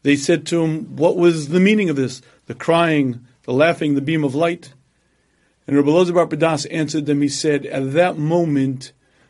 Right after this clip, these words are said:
God himself came to visit me. And I said to God, 'When will my suffering end? How long will it go on for?'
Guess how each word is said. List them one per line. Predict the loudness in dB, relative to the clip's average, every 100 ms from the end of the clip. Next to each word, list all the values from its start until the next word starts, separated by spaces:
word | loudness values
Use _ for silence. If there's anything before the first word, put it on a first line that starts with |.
| _ -14 0
God | 2 4 2 0
himself | -2 -4 -4 0 0 0 -6
came | -4 -2 -2
to | -4
visit | -4 -6 -6
me. | -10 -12 _ _ _ _ _ _ _ _
And | 0 0
I | 0
said | -2 2 2 2 -2
to | -6
God, | 0 4 4 2 0 -10 _ _
'When | -4 2 2 4 2 -2 -6 _
will | 0
my | 2 2
suffering | 0 0 -2 -2 -2 -2 -4
end? | -2 0 0 -2 -8 -20 _ _
How | -8 0 2
long | 4 4 2 2
will | 0 2
it |
go | 2 0
on | 0 -2 -2
for?' | -6 -8 -10 -12